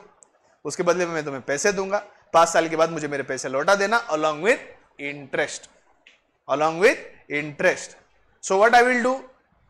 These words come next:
एक हजार रुपए का एक डिबेंचर है तो मैं कंपनी के सौ डिबेंचर खरीदूंगा।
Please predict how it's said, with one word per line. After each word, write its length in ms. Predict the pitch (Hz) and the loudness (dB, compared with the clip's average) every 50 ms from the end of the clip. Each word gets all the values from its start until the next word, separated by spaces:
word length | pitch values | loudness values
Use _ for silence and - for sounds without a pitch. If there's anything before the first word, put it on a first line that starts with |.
| _ _ _ - | _ _ _ 2
एक 220 | 190 226 254 208 | 4 4 4 4
हजार 200 | 196 208 233 226 | 4 4 4 6
रुपए 220 | 220 220 214 226 220 | 6 6 6 4 4
का 340 | - 233 240 247 247 - - 214 | 8 8 8 8 6 4 2 4
एक 200 | 226 240 214 202 | 4 4 4 2
डिबेंचर 480 | 208 196 185 185 180 180 - 180 151 131 | 0 2 4 2 0 2 0 0 0 0
है 140 | 127 113 - - - _ _ _ _ _ _ _ _ _ _ - _ _ - | -2 -6 -10 -14 -20 _ _ _ _ _ _ _ _ _ _ -20 _ _ -2
तो 60 | 170 170 | 0 2
मैं 140 | 190 214 220 | 4 4 4
कंपनी 480 | 220 214 202 202 180 208 202 202 208 202 | 4 4 4 4 2 -2 0 0 -2 -2
के 180 | 196 233 233 226 | 2 2 2 4
सौ 320 | - - - 208 220 233 240 | 2 2 4 6 8 6 6
डिबेंचर 580 | 190 180 180 175 185 185 185 175 - 220 226 | 4 2 2 2 2 0 0 -2 -2 -2 -2
खरीदूंगा। 540 | 220 - 175 151 143 135 143 139 135 135 120 | -2 -4 -4 -6 -6 -6 -8 -8 -6 -6 -8